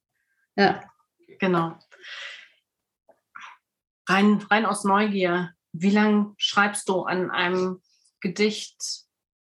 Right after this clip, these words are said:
Speaker 2: Es ist ja wahrscheinlich auch unterschiedlich. Manchmal geht das ganz schnell und dann legt man das vielleicht wieder weg und muss noch mal überarbeiten. Oder schaffst du auch Punktlandungen, dass du sagst, "Das ist jetzt so perfekt,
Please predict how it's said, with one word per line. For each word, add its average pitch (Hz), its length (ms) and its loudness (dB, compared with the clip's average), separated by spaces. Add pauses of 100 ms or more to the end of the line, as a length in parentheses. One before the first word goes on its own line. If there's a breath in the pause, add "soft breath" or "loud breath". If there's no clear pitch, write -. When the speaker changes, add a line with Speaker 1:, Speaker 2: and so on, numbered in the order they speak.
(260)
Speaker 2:
Es - 140 -12
ist 196 100 -6
ja 185 140 -2
wahrscheinlich 180 440 -2
auch - 120 -6
unterschiedlich. 202 720 -2
Manchmal 175 480 0 (280)
geht 180 360 -6
das 175 160 -2
ganz 165 200 -2
schnell 254 400 0 (540 loud breath)
und 175 140 -4
dann 180 100 -2
legt 190 240 -6
man 185 100 -2
das 170 140 -6
vielleicht - 320 -8
wieder 170 260 -6
weg 240 300 -2
und 185 160 -8
muss 185 220 -4
noch 170 160 -8
mal 156 140 -6
überarbeiten. 214 880 -2
Oder 170 400 -8 (460)
schaffst - 340 -8
du - 60 -6
auch - 200 -12
Punktlandungen, 214 1000 0
dass 190 180 -6
du 180 80 -6
sagst, 170 380 -4
"Das 175 160 -10
ist - 100 -12
jetzt 175 160 -6
so 202 100 -8
perfekt, - 640 -12